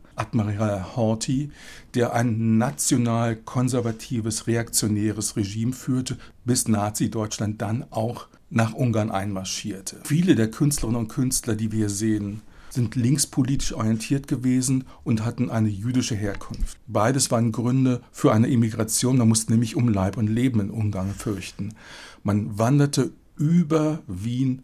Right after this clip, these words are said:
nach Berlin. Berlin hatte sozusagen die Rolle der Kulturmetropole Europas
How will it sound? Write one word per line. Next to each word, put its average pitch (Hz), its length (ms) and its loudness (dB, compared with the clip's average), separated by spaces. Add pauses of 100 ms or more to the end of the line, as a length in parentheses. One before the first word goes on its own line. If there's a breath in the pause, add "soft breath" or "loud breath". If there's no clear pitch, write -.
nach 104 320 0
Berlin. 120 540 -2 (180 loud breath)
Berlin 110 420 0
hatte 123 200 -2
sozusagen 107 800 -4 (260 loud breath)
die 120 80 -6
Rolle 113 340 0
der 117 120 0
Kulturmetropole 117 1400 0 (220 loud breath)
Europas 110 720 4